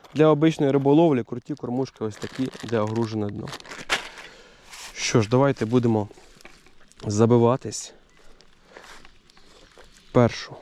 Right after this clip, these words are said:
кормушечку ми забиваємо. Знову такий великофракціонний прикорм, тому що риба велика. Ціль — кілограмовий карасик.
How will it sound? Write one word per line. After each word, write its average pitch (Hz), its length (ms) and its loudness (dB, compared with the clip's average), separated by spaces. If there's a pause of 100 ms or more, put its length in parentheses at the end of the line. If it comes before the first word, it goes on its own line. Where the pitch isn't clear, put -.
(180)
кормушечку 117 640 -2
ми 104 140 0
забиваємо. 120 760 0 (580)
Знову 113 380 4
такий 104 300 -4
великофракціонний 120 1160 2
прикорм, 156 640 0 (120)
тому 107 240 0
що 110 220 -2
риба 135 320 2
велика. 110 640 -2 (720)
Ціль — 233 260 4 (260)
кілограмовий 117 680 2 (300)
карасик. - 460 -16